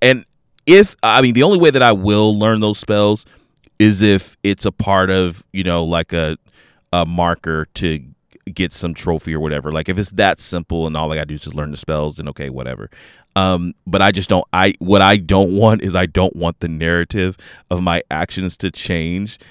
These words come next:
based on what I know. Like, I don't want people looking at me and be like, "Oh, you know that spell. You're, yeah, you're a bad dude." So, yeah, but it's, it's a really fun game.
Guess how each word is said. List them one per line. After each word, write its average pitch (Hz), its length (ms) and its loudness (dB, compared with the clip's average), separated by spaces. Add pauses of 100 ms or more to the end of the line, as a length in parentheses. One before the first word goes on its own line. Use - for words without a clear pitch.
(220)
based 87 380 -4
on 85 260 -2
what 80 160 -2
I 82 300 -2
know. 78 440 -4
Like, 90 260 -4
I 82 60 0
don't 87 160 0
want 87 140 -4
people 85 220 -4
looking 87 220 -4
at 85 60 -6
me 82 80 -6
and 76 80 -8
be 76 60 -8
like, 76 200 -6
"Oh, 78 120 -6
you 80 200 -8
know 80 200 -6
that 78 300 -6
spell. 67 420 -10
You're, 73 280 -12
yeah, 67 160 -12
you're 76 240 -8
a 71 40 -8
bad 69 380 -8
dude." 69 320 -10 (400)
So, 80 300 -4
yeah, 78 240 -6
but 117 220 -2
it's, 165 240 2
it's 147 180 2
a 139 80 6
really 120 260 4
fun 101 360 -4
game. 90 400 -2